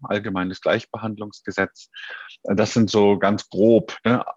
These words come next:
Grundgesetz natürlich erst recht, ja, Artikel drei also. Aber, ähm, das sind grob gesagt die, die, die Fakten, nach denen wir arbeiten. Und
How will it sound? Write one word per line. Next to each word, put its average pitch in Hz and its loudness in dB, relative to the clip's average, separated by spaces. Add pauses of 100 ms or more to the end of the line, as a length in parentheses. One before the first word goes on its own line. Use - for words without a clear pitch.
(240)
Grundgesetz 90 -4
natürlich 87 -6
erst - -10
recht, 92 -4
ja, 90 -6
Artikel - -12
drei 80 -8
also. 80 -10 (400)
Aber, 87 2
ähm, 82 -2
das 92 -4
sind 110 -2
grob 113 0
gesagt 107 -6
die, 101 -4
die, 104 -2
die 101 -4
Fakten, - -6
nach 87 -2
denen 92 -4
wir 87 -2
arbeiten. 80 -4
Und 85 -10